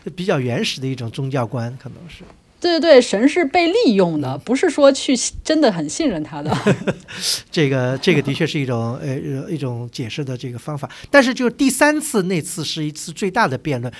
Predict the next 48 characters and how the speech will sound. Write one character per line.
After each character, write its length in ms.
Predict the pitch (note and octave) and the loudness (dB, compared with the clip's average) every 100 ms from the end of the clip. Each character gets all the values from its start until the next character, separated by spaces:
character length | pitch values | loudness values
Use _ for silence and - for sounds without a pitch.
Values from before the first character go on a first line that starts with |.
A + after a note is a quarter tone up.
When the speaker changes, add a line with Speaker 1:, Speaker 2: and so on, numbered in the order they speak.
| - | -4
Speaker 1:
是 100 | C#4+ | 0
不 80 | C#4 | 4
是 60 | |
那 200 | D#4+ D4+ | 6 6
次 160 | D#3+ F3 | 4 -2
他 160 | - F#3 | -2 -2
们 120 | F3+ | 0
就 140 | F3 | -4
是 280 | C#3+ D#3+ C#3+ D3 - | -4 -2 -4 -6 -10
烧 340 | - - A3+ A3+ | -6 0 2 2
经 220 | A#3+ A#3+ | 0 -4
书 180 | B3+ A#3+ | -2 -2
什 140 | C3+ | -2
么 60 | B2 | -4
都 120 | D#3 | -2
在 120 | D#3 | -2
那 120 | G3+ | -2
次 220 | C#3+ - | -4 -6
以 100 | A#2 | -10
后 200 | - C#3+ | -10 -14
啊？ 120 | - - | -12 2
Speaker 2:
嗯， 260 | C#4+ G3+ G3+ | 2 2 -2
是 160 | B3 | -4
的， 180 | F#3+ D3 | -4 -2
那 160 | A#3+ D4+ | 0 0
次 200 | C4+ A#3+ | 2 2
就 160 | A#3+ A3 | 4 6
要 140 | A#3+ | 6
求 140 | B3+ F3 | 4 0
他 160 | F#3 | -2
们 80 | F#3+ | -2
要 140 | F#3 E3 | -2 -2
归 160 | G3 | -2
还 180 | F3 D3+ | -4 -2
道 160 | F3+ D#3+ | -2 -2
观、 180 | E3+ | -4
烧 180 | F3 F3 | -6 -6
经 160 | F3 F3+ | -6 -6
书， 180 | F3 F3 | -6 -4
还 180 | D#3 E3 _ | -4 -6 _
判 220 | - G3+ | -6 -4
了 120 | D#3+ C#3+ | -4 -4
多 120 | F#3 | -2
少 140 | E3+ | -2
个 240 | C#3 D3 D#3 | -4 -6 -8
的 220 | - D#3 | -10 -12
什 120 | D3+ | -8
么 280 | D3 D#3+ | -6 -6